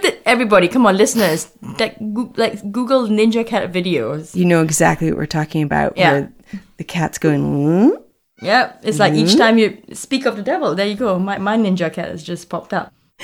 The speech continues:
Speaker 2: But then it was also ruined for me because how,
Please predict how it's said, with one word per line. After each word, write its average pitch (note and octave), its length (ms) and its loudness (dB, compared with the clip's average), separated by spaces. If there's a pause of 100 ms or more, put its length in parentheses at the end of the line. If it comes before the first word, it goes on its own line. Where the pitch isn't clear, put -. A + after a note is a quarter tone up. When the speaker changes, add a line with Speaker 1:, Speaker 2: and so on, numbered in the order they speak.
(340)
Speaker 2:
But - 120 -4
then D4 120 6
it D4 60 2
was C#4+ 160 4
also B3+ 440 4
ruined A3 400 4
for A3 160 2
me A#3+ 200 6
because F3+ 760 0 (360)
how, - 320 -4